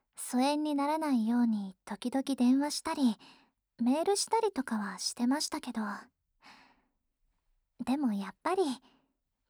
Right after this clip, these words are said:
こうやって実際に会えた時の方が、先輩を直に感じることができるので、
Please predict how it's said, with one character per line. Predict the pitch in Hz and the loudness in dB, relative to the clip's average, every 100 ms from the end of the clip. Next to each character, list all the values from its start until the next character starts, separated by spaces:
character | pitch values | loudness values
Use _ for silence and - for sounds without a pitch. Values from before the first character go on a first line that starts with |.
| _ _ - | _ _ 0
こ | 240 | 2
う | 269 | 2
や | 269 | 0
っ | |
て | 269 269 | -2 -2
実 | 247 233 | -2 -4
際 | - 302 311 | -2 -2 -2
に | 311 | -4
会 | 311 370 | 0 0
え | |
た | 349 294 | 0 -2
時 | 247 208 | -4 -4
の | 202 | -4
方 | - 269 285 | -6 -6 -2
が、 | 254 233 - _ _ _ _ _ _ - | 0 0 -2 _ _ _ _ _ _ -8
先 | - 330 | -4 -2
輩 | 339 339 339 | 0 0 0
を | 330 | -2
直 | - 349 453 | -2 -2 2
に | 320 247 | 2 2
感 | 226 247 | 2 2
じ | 277 | 2
る | 285 | 0
こ | 285 294 | -2 -2
と | 339 | -2
が | 277 | -2
で | 208 | -4
き | - 285 | -8 -6
る | 294 | 0
の | |
で、 | 247 | 0